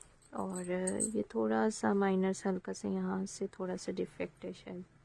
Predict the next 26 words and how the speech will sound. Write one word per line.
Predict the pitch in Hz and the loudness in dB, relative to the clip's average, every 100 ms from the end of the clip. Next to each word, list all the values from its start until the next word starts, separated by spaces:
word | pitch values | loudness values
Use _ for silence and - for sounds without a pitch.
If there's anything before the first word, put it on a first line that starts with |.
| - - - - - - - - | -20 -20 -20 -20 -20 -20 -20 -8
लेकिन | 220 220 233 | -4 0 2
साइड | 226 196 190 | 4 4 4
में | 196 | 2
ये | 185 | 0
इसको | 190 - | -2 -4
कोई | 185 | -4
इशू | 190 - 190 | -4 -4 -6
नहीं | 185 | -6
है। | 180 - - - - - | -8 -12 -16 -16 -16 0
ये | 233 | 4
बस | 233 208 | 6 10
दो | 226 220 | 10 12
कलियाँ | 220 180 165 | 8 6 2
हैं, | 170 190 - | -2 -6 -4
ठीक | 226 277 | -2 0
है। | 285 - - - - - - - - - - | -2 -8 -18 -16 -16 -18 -20 -16 -14 -14 2
ये | 208 | 4
देखें, | 175 - - | 4 2 4
एम्ब्रॉयडरी | 208 202 196 190 220 | 6 12 12 12 8
बहुत | 214 196 196 | 6 4 2
अच्छी | - - | 0 0
बनी | 202 208 220 220 | 4 6 6 6
है, | 214 | 8
रॉ | 202 196 | 10 10
सिल्क | - 208 196 | 10 6 8
फैब्रिक | 202 185 190 | 6 6 4